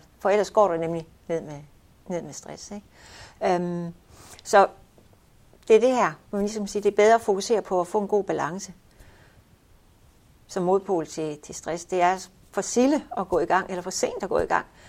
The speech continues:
øh, med at få en balance, når du først er på vej hen til en stresscoach. Hvis, hvilke ord jeg heller ikke helt har forstået. Hvorfor, hvorfor skal du stresse, coache folk til at få stress? Altså, der er et eller andet, du skal i gang før. Øh, der er sådan et eller andet mismatch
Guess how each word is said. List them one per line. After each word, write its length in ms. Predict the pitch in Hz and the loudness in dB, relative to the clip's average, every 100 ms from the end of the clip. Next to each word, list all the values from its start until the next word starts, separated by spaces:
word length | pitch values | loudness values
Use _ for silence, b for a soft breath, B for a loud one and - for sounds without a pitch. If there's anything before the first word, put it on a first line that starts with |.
| b b b | b b b
øh, 300 | 185 170 160 | -2 0 0
med 140 | 170 165 | 0 0
at 100 | 165 | 2
få 120 | 208 | 2
en 120 | 185 | 2
balance, 460 | 151 151 170 180 170 | 2 0 0 -6 -12
når 120 | - 180 | -8 -6
du 60 | |
først 340 | 170 190 190 190 | -2 -2 -2 -8
er 80 | |
på 120 | 180 170 | -6 2
vej 180 | 165 | 2
hen 160 | 175 190 | 2 -4
til 120 | - | -10
en 60 | 165 | -14
stresscoach. 760 | - 160 - - 165 175 - - | -8 -8 -8 -12 -14 -14 -20 -14
Hvis, 280 | 185 - - _ - - | -14 -14 -20 _ -20 -6
hvilke 180 | 190 185 | -2 2
ord 180 | 190 160 | 2 2
jeg 100 | 160 | -2
heller 180 | 180 160 | -4 -6
ikke 140 | - | -6
helt 240 | 202 - - | -6 -6 -12
har 120 | - | -12
forstået. 400 | 170 165 - 196 | -10 -4 4 4
Hvorfor, 220 | 147 165 170 | 4 -2 -2
hvorfor 180 | 175 202 | -2 -4
skal 160 | 185 | -10
du 40 | - | -8
stresse, 340 | - 175 180 - - - - - | -2 -2 -4 -14 -20 -20 -20 -10
coache 300 | - 196 190 | -2 0 0
folk 200 | 180 175 | -2 -2
til 120 | - | -2
at 80 | 170 | -8
få 60 | 165 | -8
stress? 320 | - 170 175 | -2 -2 -2
Altså, 200 | 196 - | -6 4
der 60 | - | 8
er 60 | |
et 60 | 180 | 8
eller 120 | 214 190 | 6 2
andet, 140 | 208 | 0
du 60 | 202 | -2
skal 180 | 202 | -2
i 20 | 180 | 8
gang 240 | 196 202 | 8 8
før. 260 | - 190 - B B B B 196 | 2 2 0 B B B B -4
Øh, 120 | 170 | 0
der 60 | |
er 60 | 180 | 0
sådan 140 | 175 | 0
et 20 | 202 | 0
eller 120 | 190 | 2
andet 100 | 202 | 4
mismatch 500 | 220 196 160 - | 2 0 -6 -8